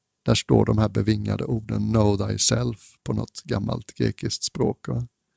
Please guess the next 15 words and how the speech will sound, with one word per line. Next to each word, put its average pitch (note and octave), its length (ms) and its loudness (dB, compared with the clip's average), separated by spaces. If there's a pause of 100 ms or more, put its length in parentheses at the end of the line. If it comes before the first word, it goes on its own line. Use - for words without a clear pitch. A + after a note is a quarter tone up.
(1080)
Och G#2+ 480 2
det A2+ 100 0
förknippas A2+ 640 -4
med A#2+ 100 4
olika A2 320 0
människor, A#2 540 2
men A2+ 180 2
i A#2 40 4
en G#2+ 240 2
av A2 100 2
Platons A2+ 960 2 (720)
skrifter, B2 760 2 (1080)
Fedra, A#2 1000 -8 (220)
kanske B2+ 220 -6
Fedrus, B2 640 -4